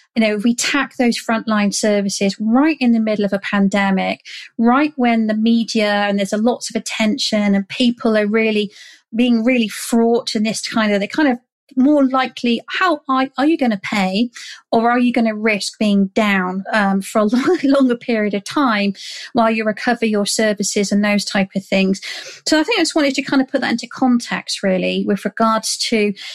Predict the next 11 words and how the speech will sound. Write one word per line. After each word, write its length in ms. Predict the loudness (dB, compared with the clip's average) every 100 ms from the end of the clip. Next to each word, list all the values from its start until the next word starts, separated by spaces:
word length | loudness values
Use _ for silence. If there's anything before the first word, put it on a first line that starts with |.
| -6
what's 180 | -4 0
the 80 | 0
difference 560 | -2 -2 -2 -2 0 0
and 160 | 2
why, 420 | 4 2 0 -4 -4
why 320 | -2 0 0
we're 100 | 0
so 240 | -2 -2 -2
concerned 640 | -2 -2 0 0 2 0
about 380 | -2 -2 -4 -2
this. 340 | -2 -2 -6